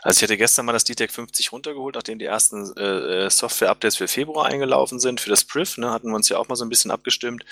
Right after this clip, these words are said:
Ähm, ich hab gestern das, gut, äh, das, das Angebot, äh, das, das, das, ähm, Update bekommen fürs D tech fünfzig. Ich hab's dann mal, äh, aktiviert und geladen. Also ich hab jetzt auch da auf dem Gerät die Android-Sicherheitspatch-Ebene vom fünften Januar siebzehn.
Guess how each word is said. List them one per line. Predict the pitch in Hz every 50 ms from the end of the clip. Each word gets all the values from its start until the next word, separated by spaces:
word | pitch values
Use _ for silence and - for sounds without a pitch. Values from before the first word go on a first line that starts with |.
| - - - - - - - -
Ähm, | 107 104 107 104
ich | 104 - -
hab | 120 _ -
gestern | - 117 139 - - - 160 147 147 151 151 139 131
das, | 131 123 - - - - - - - _ _ _ _
gut, | - 117 - - - - -
äh, | 87 101 101 98
das, | - 101 -
das | - 107 -
Angebot, | - - 107 120 120 110 120 113 -
äh, | - 64 92 101 98 85 90
das, | 90 90 92 92 -
das, | - 90 -
das, | - 92 90 - - - - -
ähm, | - 80 80 80 78 76 78 _ - - -
Update | - 110 - - 120 113 -
bekommen | - - - 110 107 -
fürs | - 98 -
D | - 110
tech | - 98 95
fünfzig. | - - 147 170 - - - 123 117
Ich | 101 -
hab's | 107 - -
dann | - 101 95
mal, | 95 92 - 92
äh, | 87 - 87 92 92 90 - - 85 82 -
aktiviert | - - - 104 98 117 127 -
und | 120 107
geladen. | - 98 95 98 107 120 123 110
Also | 98 98 101
ich | 98 -
hab | 113 -
jetzt | 110 104 -
auch | - 117 127 -
da | - - 101
auf | 113 113 -
dem | - - 110 120 120
Gerät | 113 107 98 107 120 -
die | 104 -
Android-Sicherheitspatch-Ebene | 92 110 110 110 98 - 107 104 - 107 101 98 - - - 107 - - - - - 90 95 98
vom | 95 - 92 90
fünften | - - 104 98 - - 98
Januar | 92 90 87 87 85 80
siebzehn. | - 117 - - - - - 165 185 220